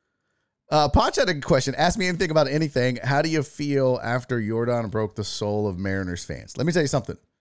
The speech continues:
This is a fact. This is true. This is just me being honest. This is not hyperbole. This is not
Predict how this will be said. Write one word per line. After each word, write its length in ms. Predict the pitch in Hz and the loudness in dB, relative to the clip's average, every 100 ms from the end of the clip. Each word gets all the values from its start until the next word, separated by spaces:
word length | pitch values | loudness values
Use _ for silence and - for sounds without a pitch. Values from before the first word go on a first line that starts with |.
| _ _ _ _ _ | _ _ _ _ _
This 120 | 135 160 | -6 -4
is 100 | 160 | -2
a 80 | |
fact. 300 | 127 135 69 | 0 0 0
This 160 | 135 135 | -2 -2
is 100 | 127 | -6
true. 340 | - 185 196 | -6 0 0
This 200 | 170 151 | -2 -6
is 160 | 143 127 | -6 -6
just 340 | 120 135 - | -6 -8 -8
me 240 | 123 139 151 | -4 -2 0
being 240 | 143 127 | -2 -2
honest. 580 | 98 117 139 156 - - - _ _ _ _ - | -2 -2 -2 -4 -6 -12 -20 _ _ _ _ -12
This 180 | 113 135 | -8 -6
is 80 | 127 | -6
not 160 | 123 | -6
hyperbole. 720 | 110 110 - 123 123 131 127 | -6 -8 -8 -8 -6 -6 -6
This 180 | 120 117 | -6 -8
is 140 | 110 | -8
not 340 | 107 104 87 | -6 -6 -6